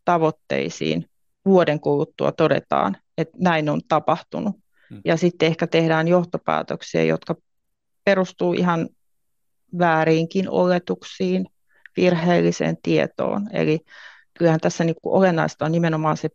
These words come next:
Speaker 1: päivittäinen johtaminen, se päivittäinen tuki, kannustaminen, palaute. Ja nyt kun entistä enemmän tehdään vielä tällaista etätiimeissä töitä, ei nähdä toisiamme niin paljon, niin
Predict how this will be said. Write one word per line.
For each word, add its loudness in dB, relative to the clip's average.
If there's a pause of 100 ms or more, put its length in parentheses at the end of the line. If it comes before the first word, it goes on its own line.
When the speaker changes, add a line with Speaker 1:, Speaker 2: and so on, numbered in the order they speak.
Speaker 1:
päivittäinen 0
johtaminen, -2
se -8 (240)
päivittäinen 2 (100)
tuki, -2 (100)
kannustaminen, -2 (420)
palaute. 0 (200)
Ja 0 (100)
nyt 0
kun 0 (520)
entistä 0
enemmän 4
tehdään 2
vielä 0
tällaista -4 (300)
etätiimeissä 0
töitä, 2 (200)
ei 2
nähdä -2 (140)
toisiamme 2
niin -2
paljon, 0 (480)
niin -4